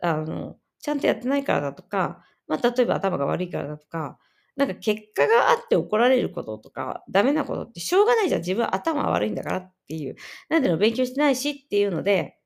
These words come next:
えっと、なんか、理論がある。不条理なことではないの。でもね、うちの父親とかがやってたことって、やっぱね、不条理なのよ。ちょっとね、ダブルスタンダードすぎるっていうか、学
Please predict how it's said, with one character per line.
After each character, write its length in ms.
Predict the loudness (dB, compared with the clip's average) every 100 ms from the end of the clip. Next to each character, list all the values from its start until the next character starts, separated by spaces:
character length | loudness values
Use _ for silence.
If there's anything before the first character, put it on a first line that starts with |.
| _ _ _
え 100 | -6
っ 120 | -6
と、 240 | -8 -12 -12 _ _ _ _ _ _ _ _ _ _
な 120 | -4 -4
ん 60 |
か、 200 | -4 -12 -14 _ _ _ _ _ -4
理 140 | 2 6
論 240 | 6 4
が 100 | 2
あ 60 | 0
る。 180 | -4 -10 _ _ _ _ _ _
不 180 | -4 4
条 120 | 8 10 8
理 60 |
な 80 | 4
こ 120 | 0
と 140 | 0 0
で 260 | -2 -6 -10 -4
は 120 | -2
な 120 | 0
い 60 | -2
の。 100 | -6 -14 -20 -2
で 60 | 2
も 60 |
ね、 180 | 4 2
う 80 | -2
ち 160 | 0 2
の 120 | 0
父 420 | -4 -14 -6 0
親 200 | 2 2
と 140 | 0
か 100 | -4
が 80 | -2
や 160 | -2 -4
っ 60 |
て 140 | -8 -8
た 260 | -6 -6 -10 _
こ 120 | -4
と 140 | -4
っ 120 | -4
て、 320 | -2 -2 -2 -8 -20 -10
や 80 | -2
っ 20 |
ぱ 80 | 0
ね、 220 | 0 -6 _
不 220 | -10 -8
条 160 | 2 10 12 12
理 100 | 10
な 120 | 2 -2
の 100 | -4
よ。 200 | -8 -16 _ _ _ _ _ _
ち 80 | -4
ょ 20 | -2
っ 20 |
と 100 | 0
ね、 280 | -2 -6 0
ダ 160 | 2 4
ブ 140 | 4
ル 120 | 2
ス 100 | 2
タ 140 | 0 0
ン 80 |
ダ 140 | 2 2
ー 40 |
ド 120 | 0
す 140 | -4 0
ぎ 180 | 0 0
る 40 |
っ 20 |
て 100 | -6
い 20 |
う 40 | -10
か、 120 | -12 -16 -20 -20 _
学 200 | 0